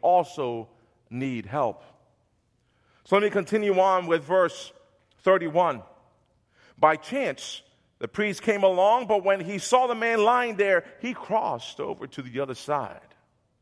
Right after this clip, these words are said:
of the road and passed him by. Then a temple assistant walked over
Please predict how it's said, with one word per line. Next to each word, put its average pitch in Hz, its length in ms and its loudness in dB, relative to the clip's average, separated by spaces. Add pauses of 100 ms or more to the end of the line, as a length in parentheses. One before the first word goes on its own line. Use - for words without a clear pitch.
(960)
of 98 160 -8
the 107 80 -10
road 147 320 -2
and 143 120 -8
passed 151 380 -6
him 165 100 -8
by. 90 280 -8 (1400)
Then 214 120 4
a 190 80 4
temple 233 480 0
assistant 208 460 0
walked 220 360 4
over 101 380 -4